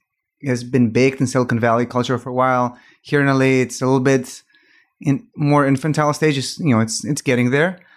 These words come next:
but this notion of people reaching out and helping out,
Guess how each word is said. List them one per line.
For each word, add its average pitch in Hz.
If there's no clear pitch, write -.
but 123
this 131
notion 131
of 123
people 127
reaching 131
out 127
and 113
helping 127
out, 120